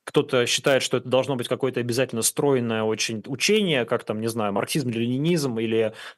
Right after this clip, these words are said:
э, м, э, м, национал-социализм. Вот. А путинская, э, путинский режим плохо подходит под это определение. Он такой, э, вот в,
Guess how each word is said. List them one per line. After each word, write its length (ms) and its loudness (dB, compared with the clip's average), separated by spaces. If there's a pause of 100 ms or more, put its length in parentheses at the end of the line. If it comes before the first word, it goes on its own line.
э, 40 -6
м, 1200 -2
э, 20 -8 (340)
м, 380 -10
национал-социализм. 1200 0 (220)
Вот. 300 2
А 60 2
путинская, 1000 2 (220)
э, 260 0
путинский 400 -2
режим 320 2
плохо 320 4
подходит 540 0
под 140 0
это 120 2
определение. 580 2
Он 120 0
такой, 400 2 (260)
э, 220 2
вот 240 -8
в, 160 -12